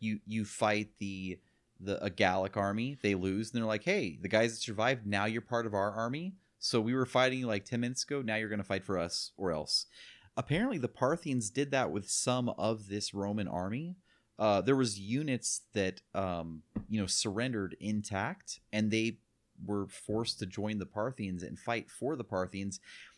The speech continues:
And there are some historians that say that they eventually somehow ended up in Han China,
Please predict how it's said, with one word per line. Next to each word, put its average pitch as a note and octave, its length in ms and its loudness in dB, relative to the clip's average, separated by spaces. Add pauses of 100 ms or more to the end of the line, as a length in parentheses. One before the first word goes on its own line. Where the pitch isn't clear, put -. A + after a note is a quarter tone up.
(120)
And B2 200 4
there A2+ 140 2
are D#3+ 220 -2
some D#3 300 -2
historians B2+ 680 -2
that - 120 -8
say A2 160 -2
that G2 160 -6
they G#2+ 120 0
eventually G2+ 840 -2
somehow G#2+ 680 0
ended G#2+ 240 0
up G2+ 220 -2
in G2 120 -4
Han G2+ 540 -2
China, G2 640 -2